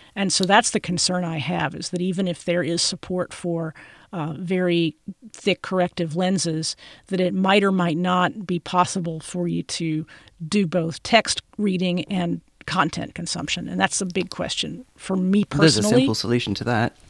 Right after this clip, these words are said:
Speaker 1: What's
Speaker 2: Just buy
Speaker 1: that?
Speaker 2: two.
Speaker 1: Yeah, <laughs> right? It's the near version and the far version. Sure, I've got seven thousand dollars to invest in the Vision Pro. That, that's it. Just sell some more.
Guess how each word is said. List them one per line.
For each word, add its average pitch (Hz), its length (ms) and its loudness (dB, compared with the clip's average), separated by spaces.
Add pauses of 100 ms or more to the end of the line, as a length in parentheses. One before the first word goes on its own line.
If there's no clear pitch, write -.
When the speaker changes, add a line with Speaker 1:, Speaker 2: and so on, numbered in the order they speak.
(440)
Speaker 1:
What's - 140 0
Speaker 2:
Just - 100 -2
buy 196 80 0
Speaker 1:
that? - 160 -2
Speaker 2:
two. 113 200 -4 (440)
Speaker 1:
Yeah, 220 140 8
<laughs> - 960 8
right? 269 520 10
It's 277 380 4
the 240 120 10
near 233 260 10
version 247 360 8
and 220 140 6
the 180 60 2
far 208 280 8
version. 233 460 2 (360)
Sure, - 180 6
I've 220 100 6
got 196 160 6
seven 196 260 4
thousand 185 340 4
dollars 175 360 2
to 202 100 -2
invest 175 400 0
in 185 60 0
the 156 60 4
Vision 185 320 2
Pro. 180 240 -2 (120)
That, 208 280 4
that's 240 240 6
it. 285 160 4
Just - 240 -4
sell 185 180 2
some 208 180 -2
more. 190 200 -6